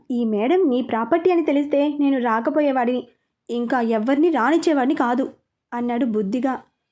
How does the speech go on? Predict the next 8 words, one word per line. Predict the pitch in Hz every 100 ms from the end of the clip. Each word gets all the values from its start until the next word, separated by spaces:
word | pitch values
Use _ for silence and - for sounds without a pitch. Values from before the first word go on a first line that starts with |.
| _ _
"ఇప్పుడు | 233 226 262 285
చెప్పా | 247 294
కదా, | 302 294 339 - _ -
ఇంక | 247
దొబ్బే," | 247 262 247 302 285 - _ _ 247
అంటూ | 254 269
వాడిని | 269 247
వదిలిపెట్టాడు. | 262 240 277 262 269 254